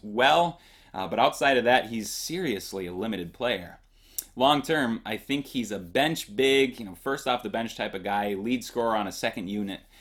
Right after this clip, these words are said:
Uh, will the Kings do that? Probably not for a while, because why would they punt on the number two overall pick so quickly? I just don't think it's ever gonna work out too well for him, and he's gonna continue to scuffle and probably gonna become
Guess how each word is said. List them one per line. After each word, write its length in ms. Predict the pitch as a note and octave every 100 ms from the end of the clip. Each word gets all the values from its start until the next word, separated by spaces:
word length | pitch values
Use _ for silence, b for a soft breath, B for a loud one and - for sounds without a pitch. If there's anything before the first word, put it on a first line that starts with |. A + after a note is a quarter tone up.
| B B -
Uh, 100 | F2+
will 140 | G2+
the 80 | G2+
Kings 300 | - D#3 C3+
do 180 | C3 D#3+
that? 360 | E3+ G3 - - _ _
Probably 260 | - C#4+ B3+
not 240 | F#3 C#3+
for 80 | C#3
a 40 |
while, 360 | A#2 B2+ G#3 F#3
because 260 | C3 C3+ A#2+
why 160 | C3
would 140 | F#3 D#3
they 100 | -
punt 340 | - C#3 D#3+
on 100 | A#2+
the 80 | G#2+
number 200 | B2 A#2
two 220 | - B2
overall 200 | G#2+ F#2+
pick 220 | - C#3
so 140 | - G2
quickly? 460 | - A#2+ - - _ _ - -
I 80 |
just 180 | C3+ C3+
don't 220 | D3 F3+
think 120 | F3+ D#3+
it's 100 | C#3+
ever 140 | B2
gonna 160 | A#2+ G2+
work 300 | G#2+ A#2+ A#2
out 180 | A#2+
too 160 | - C3+
well 200 | B2+ C3
for 180 | C3 C3
him, 220 | C#3 C#3 B B B -
and 80 |
he's 140 | G2 F2+
gonna 180 | G2+ F#2+
continue 380 | G#2 C#3+ D3+
to 80 | C3+
scuffle 640 | - - B2 B2 B2 A#2+
and 340 | G2+ B2 A#2 - _ - B B _
probably 240 | D4 D4+ D3
gonna 160 | C#3
become 460 | A2+ - A#2+ A2